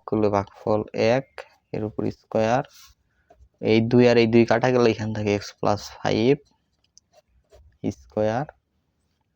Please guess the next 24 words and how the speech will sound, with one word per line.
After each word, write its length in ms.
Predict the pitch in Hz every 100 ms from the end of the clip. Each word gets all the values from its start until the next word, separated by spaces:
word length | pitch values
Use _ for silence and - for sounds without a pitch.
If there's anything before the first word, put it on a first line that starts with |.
| _ _ _ _ _ - -
মাইনাস 340 | - 113 113 -
ওয়ান 200 | - - 117 -
স্কয়ার। 340 | _ - - _ _ _ _ _ _ _ _ _
এইটাই 280 | 123 123 120
হলো 140 | 113 110
যে 60 | 110 110
একটার 280 | - 117 110 117
বর্গ, 240 | 120 120 131 147 - _ _ -
এই 140 | 113 110
আরেকটার 400 | 107 - - 101 104
বর্গ, 220 | 110 113 131 127
মাঝখানে 340 | 113 - 110 107
বিয়োগ 180 | 107 104 -
চিহ্ন, 140 | 101 101
এটা 100 | 107 107
হলো 140 | 110 107
দুইটা 300 | 120 120 120 110
বর্গের 360 | 110 110 113 110 107
বিয়োগফল 440 | 113 110 - 107 104
রূপে 260 | 104 - 113 143 - - - - - _ _ 95
আহ, 160 | 92 -
প্রকাশ। 440 | 107 104 104 113 156 - - - _ _ _ _ _ - - - 135
ওয়ান 140 | 131 123 113
স্কয়ার 340 | - 117 107